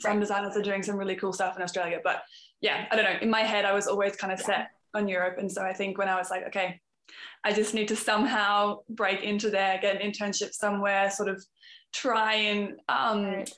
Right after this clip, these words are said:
Speaker 1: make my way in." And I think that was a real, not, like, headstrong thing. I think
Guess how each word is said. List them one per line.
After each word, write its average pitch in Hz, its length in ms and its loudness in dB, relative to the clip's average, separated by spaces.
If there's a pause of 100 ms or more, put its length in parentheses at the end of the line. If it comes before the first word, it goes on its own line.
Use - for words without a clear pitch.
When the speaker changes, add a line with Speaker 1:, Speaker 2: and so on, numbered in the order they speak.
(220)
Speaker 1:
make 208 220 0
my 196 140 2
way 185 340 2
in." 190 300 -4
And 214 180 0
I 208 80 0
think 208 240 -2
that 220 120 0
was 220 160 0
a 208 100 0
real, 202 500 2 (1800)
not, 254 220 4
like, 254 140 4
headstrong 233 720 0
thing. 226 260 0
I 220 140 -2
think 226 260 0